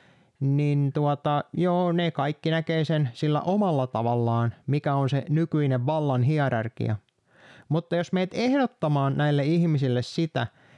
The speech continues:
että mitäs jos lopetettais tämä tyrannia sillä samalla keinolla, kun kaikki muukin tyranniat on loppunut, eli sillä tottelemattomuudella, niin eihän se käy, koska se on laitonta, se on kiellettyä.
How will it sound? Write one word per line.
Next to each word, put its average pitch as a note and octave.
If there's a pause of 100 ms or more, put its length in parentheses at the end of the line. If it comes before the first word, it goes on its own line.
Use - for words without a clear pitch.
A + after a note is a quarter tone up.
(200)
että C#3 (100)
mitäs A3+
jos F#3+
lopetettais E3+ (160)
tämä B2+
tyrannia C3
sillä D3 (300)
samalla F#3
keinolla, C#3 (140)
kun C3
kaikki C#3
muukin G3+
tyranniat B2
on C3+
loppunut, B2 (220)
eli C#3
sillä C3+
tottelemattomuudella, A#2 (480)
niin C#3+
eihän D#3
se G3+
käy, E3+ (120)
koska C3+
se -
on D3+
laitonta, C#3 (100)
se -
on D#3
kiellettyä. C3